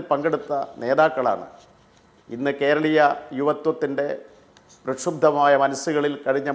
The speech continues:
മുപ്പത് വർഷം കേരളീയ യുവത്വത്തിൻ്റെ പോരാട്ടതീഷ്ണമായ അനുഭവങ്ങളിൽ അരങ്ങിലും അണിയറയിലും വിസ്മയം തീർത്ത ഒരു പ്രതിഭാസമാണ് സഖാവ് പുഷ്പൻ ഇന്ന് നമ്മളോട് യാത്ര ചോദിച്ചു പോയത്. ആ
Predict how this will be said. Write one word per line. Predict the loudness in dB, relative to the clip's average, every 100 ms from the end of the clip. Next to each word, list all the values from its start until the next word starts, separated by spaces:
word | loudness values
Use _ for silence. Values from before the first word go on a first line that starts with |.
| -6
മുപ്പത് | -2 0 2
വർഷം | 0 0 -6 -6 -16 -20 _ _ _ _ -20 _ 2
കേരളീയ | 2 4 4 6 4 0 -14 -14 -4
യുവത്വത്തിൻ്റെ | -2 -2 -2 -4 -4 0 0 -2 -10 -20 _ _
പോരാട്ടതീഷ്ണമായ | 0 8 8 8 4 0 -6 -6 -4 0 2 2
അനുഭവങ്ങളിൽ | 0 -2 -2 0 -2 -4 -10 -20 _ _ _ _ _ -4 0
അരങ്ങിലും | 2 2 2 2 4
അണിയറയിലും | 2 4 4 4 2 -2 -2
വിസ്മയം | -6 -4 0 0 0
തീർത്ത | -4 -2 -2 -2 -4 -20 -20 _ _ _ -8
ഒരു | -8 -6
പ്രതിഭാസമാണ് | -4 0 6 6 6 -2 -2 -2 -6 -12 -20 _ _ _ -16
സഖാവ് | -10 -2 0 0
പുഷ്പൻ | -4 -8 -4 -4 -6 -14 -14 -10
ഇന്ന് | -8 -6
നമ്മളോട് | -4 -2 -2 -4 -8 -16 -20 -8
യാത്ര | -6 -4 -6 -8
ചോദിച്ചു | -12 -14 -14
പോയത്. | -14 -14 -20 _ _ _ _ _ _
ആ | 4